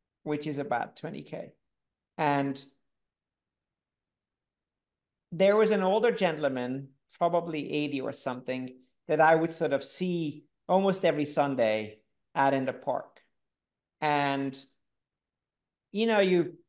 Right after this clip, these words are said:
if you run enough, you make friends there, you recognize the faces, you ha-, say hi to each other, et cetera, because everyone has the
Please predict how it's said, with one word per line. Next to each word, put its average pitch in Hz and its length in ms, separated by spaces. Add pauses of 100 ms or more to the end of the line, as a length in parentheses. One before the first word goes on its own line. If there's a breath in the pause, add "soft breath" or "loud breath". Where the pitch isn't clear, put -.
(140)
if 208 180
you 226 100
run 214 220
enough, 160 560
you 143 360 (960)
make 165 260
friends 147 360
there, 139 220
you 139 180
recognize 143 580
the 143 80
faces, 135 580
you 139 80
ha-, 139 160
say 165 240
hi 143 220
to 147 160
each 143 220
other, 131 300
et 127 140
cetera, 147 380
because 143 320
everyone 143 340
has 127 180
the - 200